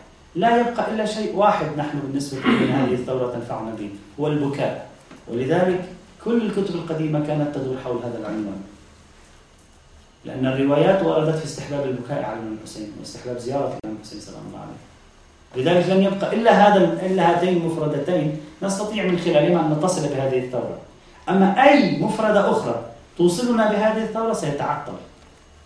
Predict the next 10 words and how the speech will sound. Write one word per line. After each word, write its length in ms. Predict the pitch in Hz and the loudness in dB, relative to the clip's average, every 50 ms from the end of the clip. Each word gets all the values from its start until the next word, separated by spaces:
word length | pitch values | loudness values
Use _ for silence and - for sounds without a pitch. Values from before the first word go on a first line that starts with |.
| - - - - - - | -20 -20 -20 -20 -12 -6
وأنتم 320 | 156 180 208 214 240 220 208 | -4 -4 -2 -2 -2 0 0
تعرفون 680 | 208 175 190 190 185 - - 185 143 - - - - - - - - - - - - - - - | 0 2 2 2 2 0 0 -2 -2 -2 -2 -4 -8 -14 -18 -20 -20 -20 -20 -20 -20 -20 -16 -8
أن 520 | 151 147 147 139 139 139 139 135 135 139 147 - | -4 -2 0 0 2 0 0 -2 -4 -6 -10 -4
في 340 | - 156 139 135 127 - - | -2 0 0 0 0 -2 -4
الفقه 520 | - 131 131 120 - - 220 214 - - 190 | -6 -8 -8 -10 -8 -8 -8 -6 -4 -2 -2
الإسلامي 540 | 190 180 151 - - 160 175 185 190 190 | -2 -2 -2 -2 -2 0 0 2 2 2
الشيعي 500 | 170 156 - - 185 202 190 175 135 127 | 2 0 -2 -4 -4 -2 -2 -2 -2 -2
بالخصوص 720 | 120 120 117 113 127 - - 107 104 95 95 - - - - - | -4 -4 -6 -6 -8 -10 -12 -12 -12 -14 -14 -16 -18 -20 -18 -12
عند 100 | 123 120 | -10 -8
علمائنا 640 | 127 127 135 135 127 123 120 113 98 - 101 95 104 | -6 -6 -6 -6 -4 -2 -2 -2 -4 -4 -8 -10 -10